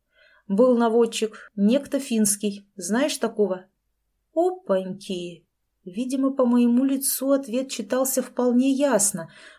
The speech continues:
потому что Серёжа снова усмехнулся и добавил: "Вижу, что знаешь. Хорошие весточки принёс тебе дядя Серёжа".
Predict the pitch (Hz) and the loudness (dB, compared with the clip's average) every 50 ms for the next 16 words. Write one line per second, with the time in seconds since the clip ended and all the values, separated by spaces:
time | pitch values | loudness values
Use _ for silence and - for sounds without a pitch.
0 | _ _ - 208 202 220 220 233 240 240 - 240 220 - 254 254 262 262 240 254 | _ _ -8 -4 0 2 2 2 2 0 -2 -4 -2 -2 0 0 0 0 0 0
1 | 262 - - 262 254 247 220 202 208 202 202 - - 202 202 202 - 214 214 233 | -2 0 0 0 2 2 2 2 2 2 0 0 0 0 0 2 2 2 2 2
2 | 269 277 269 - - 285 285 - 220 214 202 247 247 202 196 185 180 175 175 175 | 2 2 0 0 0 0 0 0 0 0 2 2 2 2 0 0 -2 -2 -2 -4
3 | 175 175 180 - _ _ _ _ _ _ _ _ - 233 226 214 247 240 214 202 | -4 -6 -6 -10 _ _ _ _ _ _ _ _ -4 -2 0 2 2 2 2 0
4 | 214 214 - - 240 226 208 214 208 202 190 185 180 - - - _ _ _ _ | -2 -4 -4 -2 -2 0 2 2 2 0 0 -2 -4 -8 -12 -16 _ _ _ _
5 | _ _ _ _ _ _ _ - 240 233 262 294 302 - - 349 349 311 302 254 | _ _ _ _ _ _ _ -4 0 2 2 2 2 2 0 0 0 2 4 4
6 | 247 - 233 214 - - 226 202 202 220 220 220 208 196 202 - 208 196 208 190 | 4 2 0 -2 0 -2 -4 -2 0 0 2 2 2 0 0 -2 -2 -2 0 0
7 | 196 190 185 185 - - 202 196 190 180 165 175 180 | 2 0 0 -2 -2 0 0 0 0 -2 -6 -10 -12